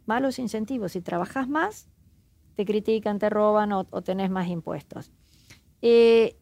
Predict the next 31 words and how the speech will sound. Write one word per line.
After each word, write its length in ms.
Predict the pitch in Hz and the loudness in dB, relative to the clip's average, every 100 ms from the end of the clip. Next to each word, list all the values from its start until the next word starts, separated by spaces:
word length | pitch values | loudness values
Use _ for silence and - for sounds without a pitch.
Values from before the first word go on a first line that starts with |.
| _ 277 | _ -4
y 140 | 262 | -2
no 220 | 262 294 | 0 -2
tenés 440 | - 302 285 339 - | -2 -2 -2 -4 -4
un 140 | 254 247 | -6 -4
mecanismo 360 | 254 254 269 | -4 -2 -2
de 20 | |
decir, 160 | 262 254 | -2 -2
"Bueno, 160 | 226 196 | -2 -4
si 140 | 220 | -6
usted 180 | - 302 | -2 0
hace 320 | 262 202 - _ | 0 -2 -10 _
el 160 | 196 | -8
punto 380 | - 254 233 202 | -4 -4 0 -2
uno, 380 | - 269 240 214 | 2 2 2 2
dos, 300 | 240 359 - | 4 2 0
después 260 | 202 196 214 | -8 -6 -4
viene 320 | 208 208 - - | -4 -6 -8 -4
el 200 | 175 165 | -4 -4
tres". 480 | 160 135 - _ _ _ _ _ _ _ _ _ _ - | -8 -10 -12 _ _ _ _ _ _ _ _ _ _ -4
Eso 200 | 240 277 | -2 0
es 40 | |
lo 80 | 247 | -2
que 80 | 214 | -2
Argentina 380 | 185 190 196 196 | -4 -6 -6 -6
carece, 260 | 156 151 - | -6 -6 -4
además 300 | 214 269 311 | -2 0 0
de 80 | |
los 100 | 240 | 0
bandazos 440 | 190 190 190 185 175 | -2 -2 -4 -4 -8
económicos, 640 | 170 160 143 139 - 170 | -8 -8 -8 -10 -12 -10
¿eh? 160 | 226 | -10